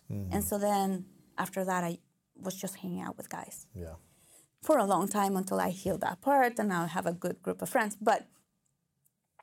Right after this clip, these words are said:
Speaker 2: when, when I started realizing these things, one of my friends, I remember, he said, "I just, just don't know what to do. She thinks I don't love her."
Speaker 1: Mm.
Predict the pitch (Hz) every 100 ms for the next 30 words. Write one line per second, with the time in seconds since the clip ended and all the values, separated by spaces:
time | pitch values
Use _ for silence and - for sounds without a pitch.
0 | _ _ - 233 220 220 208 - - _
1 | _ _ _ _ _ - 220 220 214 269
2 | 285 240 208 285 240 180 180 - 196 180
3 | 185 - 185 185 185 196 190 214 196 190
4 | 196 185 190 196 190 190 185 190 190 196
5 | 196 185 - _ _ - - _ 247 285
6 | 285 - _ - 285 277 294 269 269 269
7 | - 226 285 302 202 196 - - 269 277
8 | 269 269 247 220 220 208 262 320 - -
9 | 175 _ 120 110 104 98